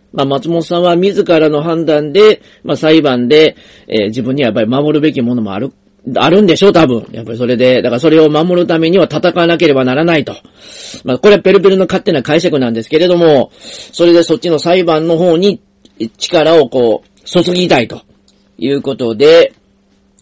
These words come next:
まあ、仕事をお休みされるというあたり。まあ、このあたりを、まあ、見てまして、まあまあ、いろんな、あー、方がいろんなことを言われ、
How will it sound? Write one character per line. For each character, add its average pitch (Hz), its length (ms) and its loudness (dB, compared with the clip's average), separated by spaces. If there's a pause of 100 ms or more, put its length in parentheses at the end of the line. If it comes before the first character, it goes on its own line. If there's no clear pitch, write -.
(200)
ま 123 80 -6
あ、 - 20 -12
仕 - 160 -4
事 151 280 -2
を 175 320 2 (400)
お 127 80 -2
休 131 240 -4
み 143 120 -4
さ 196 180 0
れ 202 100 4
る 185 120 0
と 139 120 -4 (840)
い 123 140 -4
う 120 140 -2
あ 123 80 -4
た 120 180 -6
り。 - 320 -16 (640)
ま 107 120 -8
あ、 113 40 -10
こ 175 140 -6
の 190 220 0
あ 190 100 0
た 175 200 2
り 160 180 4
を、 156 400 2 (100)
ま 110 100 -8
あ、 110 40 -6
見 120 160 -6
て 143 140 -2
ま 143 160 -4
し - 140 -10
て、 113 560 -2 (520)
ま 127 140 -4
あ 120 40 0
ま 120 100 0
あ、 120 40 0
い 120 100 0
ろ 139 140 -2
ん 147 100 -4
な、 110 340 -6 (220)
あ 113 300 -6
ー、 110 40 -8
方 120 320 -6
が 156 360 2
い - 80 -8
ろ 131 140 -4
ん 180 120 -6
な 151 140 -2
こ 160 160 -2
と 127 220 -2
を 113 80 -2
言 123 180 -2
わ 165 160 4
れ、 131 440 0